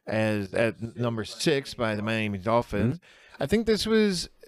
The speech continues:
Speaker 1: kinda weird because, A, like, like the Bengals, they were another team
Speaker 2: I
Speaker 1: that,
Speaker 2: was just
Speaker 1: that
Speaker 2: gonna
Speaker 1: needed
Speaker 2: say,
Speaker 1: some,
Speaker 2: do you see more of the
Speaker 1: they
Speaker 2: same
Speaker 1: needed some
Speaker 2: story here?
Speaker 1: Uh, they needed some offensive line upgrades. Now, the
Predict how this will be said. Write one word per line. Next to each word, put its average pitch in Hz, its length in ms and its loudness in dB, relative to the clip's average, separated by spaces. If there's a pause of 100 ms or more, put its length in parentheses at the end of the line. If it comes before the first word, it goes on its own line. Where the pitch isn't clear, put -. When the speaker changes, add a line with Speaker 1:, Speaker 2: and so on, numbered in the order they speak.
(220)
Speaker 1:
kinda 165 280 2
weird 139 520 2
because, 117 640 2
A, 127 420 4 (100)
like, 113 420 -2 (720)
like 120 160 0
the 127 80 0
Bengals, 113 480 2
they 110 160 0
were 107 120 0
another 120 260 2
team 135 220 0
Speaker 2:
I 98 60 4
Speaker 1:
that, 110 60 4
Speaker 2:
was 113 100 -2
just 139 140 2
Speaker 1:
that 120 60 2
Speaker 2:
gonna 160 160 4
Speaker 1:
needed 117 100 0
Speaker 2:
say, 147 300 6
Speaker 1:
some, 117 140 -2
Speaker 2:
do 117 60 -4
you 120 100 2
see 147 180 2
more 123 260 8
of 131 60 8
the 131 60 6
Speaker 1:
they 135 40 2
Speaker 2:
same 139 120 6
Speaker 1:
needed 151 160 6
some 156 120 6
Speaker 2:
story 127 220 8
here? 196 240 2 (680)
Speaker 1:
Uh, 139 380 4
they 139 160 4
needed 143 240 4
some 156 140 0
offensive 147 480 2
line 143 320 4
upgrades. 131 640 0 (220)
Now, 123 400 2 (520)
the 120 280 2